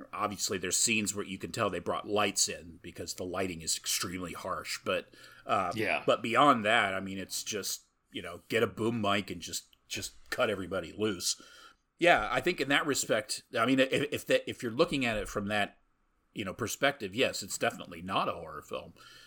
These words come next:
Speaker 1: And it is kind of a fine line because I remember,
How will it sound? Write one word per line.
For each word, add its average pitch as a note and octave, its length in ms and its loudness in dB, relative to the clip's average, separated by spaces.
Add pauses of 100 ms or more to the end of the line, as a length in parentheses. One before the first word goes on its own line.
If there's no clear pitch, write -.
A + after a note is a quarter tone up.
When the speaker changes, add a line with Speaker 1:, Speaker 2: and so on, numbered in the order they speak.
(220)
Speaker 1:
And A#2+ 300 4 (580)
it C#3+ 140 4
is G#3 200 6
kind D#3 200 2
of C3 80 -2
a B2 60 -4
fine A#2 360 2
line A2 340 0
because G2 300 -2
I - 80 -2
remember, A#2 640 0